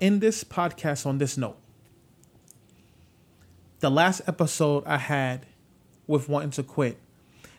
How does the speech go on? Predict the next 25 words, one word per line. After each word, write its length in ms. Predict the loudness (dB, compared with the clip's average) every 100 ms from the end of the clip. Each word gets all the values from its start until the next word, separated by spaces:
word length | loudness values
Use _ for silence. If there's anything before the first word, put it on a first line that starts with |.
| _
was 200 | -4 0
last 400 | 2 2 0 -2
year, 260 | -2 -4 -6
and 120 | -4
my 100 | -2
mentor 420 | 0 0 0 -2 -2
had 160 | -4
to 60 | -8
check 320 | -8 -8 -8
me. 160 | -18 -20 _ _ _ _ -20 -20 -20 -6
I 100 | -2
was 200 | -2 -2
doing, 520 | -2 -2 -2 -4 -6 -10 -4
I 100 | -2
just 280 | 2 0 2
started 420 | 6 6 4 -2
Journey 300 | 0 2 2
of 80 | 2
the 80 |
Mindset. 520 | 0 0 -2 -6 -8 -10 _ _ _ _ _ _ _ -20 _ -4
I 200 | 0 2
was 260 | 2 -2 -2
going 300 | 0 2 0
to 60 |
school, 500 | -2 -2 0 -2 -6